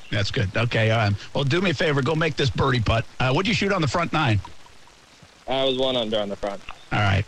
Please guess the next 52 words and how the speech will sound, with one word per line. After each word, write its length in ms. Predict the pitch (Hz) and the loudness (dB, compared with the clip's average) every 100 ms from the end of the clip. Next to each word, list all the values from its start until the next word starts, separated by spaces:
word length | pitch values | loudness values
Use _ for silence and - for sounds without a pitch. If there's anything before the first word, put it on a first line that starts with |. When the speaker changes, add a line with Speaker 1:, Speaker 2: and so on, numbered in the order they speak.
| - | -4
Speaker 1:
I, 160 | 120 139 | -2 -2
I 120 | 135 | 0
feel 220 | 151 175 180 | -2 0 0
like, 240 | 160 117 | 0 0
uh, 100 | 139 | 0
you 160 | 127 127 | 2 2
got 120 | 123 | 0
a 40 | |
thirty-three 600 | 110 151 147 113 135 143 | 0 0 0 0 0 2
Larry 260 | 127 131 127 | 2 2 2
Bird 280 | 120 123 110 | 2 0 0
coming 240 | 123 117 | 0 2
your 120 | 117 | 2
way 160 | 113 113 | 4 4
on 60 | 107 | 2
the 60 | 98 | 2
back 280 | 110 107 | 0 0
nine 280 | 110 104 98 - - - | 2 2 2 -2 -10 -8
for 120 | - | -2
a 20 | 113 | 2
nice, 240 | 113 110 | 2 2
easy 220 | 123 107 | 2 2
round 260 | 107 104 98 | 2 2 2
at 120 | 98 | 0
Copperhead. 480 | - 104 92 95 87 - - - - - - - - - - | 0 0 2 0 -2 -8 -14 -14 -14 -16 -16 -16 -18 -20 -6
Speaker 2:
Hopefully. 520 | 127 165 - 113 117 123 - | -2 -2 0 2 2 0 -4
That's 180 | 135 - | -6 -2
the 120 | 117 | 0
goal. 220 | 123 139 | 2 2
I'm 100 | 117 | 2
out 140 | 127 123 | 0 0
here 80 | 120 | -2
trying 220 | 139 127 | 0 0
to 40 | |
beat 140 | 123 120 | 0 0
my 80 | |
brother. 400 | 113 127 120 110 110 | 0 0 2 0 0
So 80 | 120 | 0
Speaker 1:
All 120 | 120 | 2
right. 120 | 110 | 2
Well, 100 | - 107 | 2 2
Speaker 2:
I 0 | |
Speaker 1:
definitely 380 | 110 131 135 135 | 2 2 2 2
Speaker 2:
might 220 | 143 117 | 2 0
Speaker 1:
beat 120 | 110 | -2
Speaker 2:
get 80 | 92 | -4
Speaker 1:
him. 60 | 113 | -4
Speaker 2:
a 20 | |
thirty-three. 600 | 127 123 120 131 123 131 - | -2 0 0 0 0 -2 -4
Speaker 1:
<laughs> 140 | - - | -4 0
All 80 | 196 - | 0 0
right. 200 | - | 0